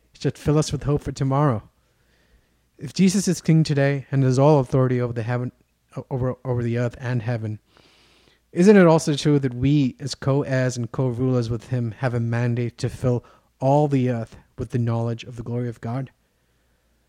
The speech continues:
There is no arena of life that is to be left out of the rule of God.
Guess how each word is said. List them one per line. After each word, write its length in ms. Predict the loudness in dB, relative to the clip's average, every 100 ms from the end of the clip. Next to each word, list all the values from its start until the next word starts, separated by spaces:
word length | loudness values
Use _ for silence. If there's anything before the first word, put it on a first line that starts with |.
| _ _ _ _ _ _ 0
There 140 | 6
is 140 | 6 8
no 240 | 6 6
arena 500 | 6 4 2 2 0
of 200 | -2 -2
life 340 | -2 -4 -6
that 140 | -6 -6
is 120 | -6
to 60 | -8
be 100 | -8
left 420 | -6 -6 -6 -8
out 220 | -8 -10 -12
of 160 | -12
the 80 | -10
rule 220 | -8 -6
of 120 | -8
God. 300 | -10 -10 -10